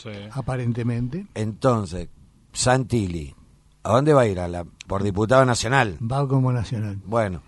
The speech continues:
Speaker 3: estos van por diputados provinciales,
Speaker 2: Sí.
Speaker 3: aparentemente.
Speaker 2: Quieren cuidar la quinta, si no, no tiene.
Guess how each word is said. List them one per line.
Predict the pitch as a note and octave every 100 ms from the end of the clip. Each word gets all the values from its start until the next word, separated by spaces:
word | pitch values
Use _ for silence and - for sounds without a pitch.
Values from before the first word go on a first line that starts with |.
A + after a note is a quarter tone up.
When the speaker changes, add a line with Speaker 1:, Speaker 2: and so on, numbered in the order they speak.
| _
Speaker 3:
estos | G2 - A2+
van | B2 C3+
por | E3+
diputados | D3 G2+ G2+ G#2+
provinciales, | F#2+ G2 G#2+ G3 E3+ E2+
Speaker 2:
Sí. | -
Speaker 3:
aparentemente. | G2 A#2+ A2 A2 A2+ G#2 G2+ F#2+ E2+ D#2 C#2 _ _
Speaker 2:
Quieren | - G3 G3
cuidar | E3 G3+
la | D#3
quinta, | A2 G3+ D#3 G2+ F2+
si | A#2+
no, | D3
no | G3+
tiene. | F#3 G3+